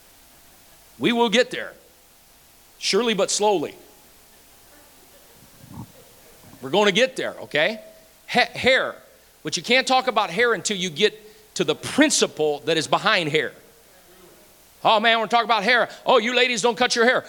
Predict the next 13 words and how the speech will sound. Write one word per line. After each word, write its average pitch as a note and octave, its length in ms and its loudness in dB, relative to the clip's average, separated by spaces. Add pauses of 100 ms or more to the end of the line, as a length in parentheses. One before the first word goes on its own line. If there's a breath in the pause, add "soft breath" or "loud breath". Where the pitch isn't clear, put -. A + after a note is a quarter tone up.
(120 loud breath)
Oh, A#3+ 120 4
you A#3+ 160 -2
men A#3+ 220 -2
don't A#3 180 2
let A#3+ 160 0
your G#3+ 80 2
hair B3 140 4
grow A3+ 200 0
long." G#3+ 240 2
Why? A3 260 0
Hair, G#3 320 2
hair, G#3 340 2 (200)
everywhere. B3+ 560 0